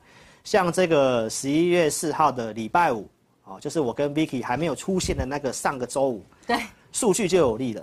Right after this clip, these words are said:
Speaker 1: 那我们就已经提到要买股票了哈，
Speaker 2: 是。
Speaker 1: 所以这是给用户当时就直接讲要买股票。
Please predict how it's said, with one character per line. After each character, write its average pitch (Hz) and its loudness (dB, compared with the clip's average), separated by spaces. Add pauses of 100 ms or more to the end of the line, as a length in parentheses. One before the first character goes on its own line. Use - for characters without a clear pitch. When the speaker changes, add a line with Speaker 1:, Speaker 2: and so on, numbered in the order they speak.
Speaker 1:
那 143 -2
我 123 0
们 113 -6
就 135 -2
已 - -2
经 127 -8
提 113 -14
到 110 -2
要 113 -4
买 98 -10
股 - -18
票 101 -8
了 90 -12
哈， - -10
Speaker 2:
是。 202 -6
Speaker 1:
所 160 -8
以 131 -6
这 139 -4
是 131 -4
给 98 -10
用 147 0
户 143 -4
当 139 -2
时 123 -12
就 131 -6
直 123 -14
接 120 -6
讲 110 -10
要 127 -6
买 113 -6
股 104 -14
票。 135 -2